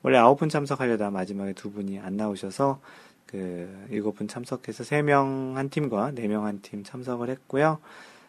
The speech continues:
어, 라운드 끝나고 같이 저녁도 먹고 했는데 그 마인드 골프가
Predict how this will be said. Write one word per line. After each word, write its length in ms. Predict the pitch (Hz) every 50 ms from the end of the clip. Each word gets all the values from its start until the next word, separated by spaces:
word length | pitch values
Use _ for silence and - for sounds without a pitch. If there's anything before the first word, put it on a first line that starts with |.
| _ _ _ _
어, 340 | - 123 120 117 117 117 113 113
라운드 280 | 113 117 123 135 131 131
끝나고 380 | - 165 165 160 156 143 131
같이 260 | 117 107 98 - -
저녁도 1300 | - - 110 107 107 107 104 104 101 95 - _ _ _ - - 117 113 110 110 107 107 107 104 104 104 101
먹고 560 | 104 98 101 - - 110 104 110 131 147 156 _ -
했는데 460 | 131 123 117 110 107 123 135 139 139 - - - - - _ _ - - - - - - - - _ _ _ _ _ -
그 640 | - 117 113 110 110 107 104 101 101 98 98 98 101
마인드 320 | 104 113 123 143 156 165
골프가 640 | 156 139 123 - - 123 120 117 139 143 135 123 107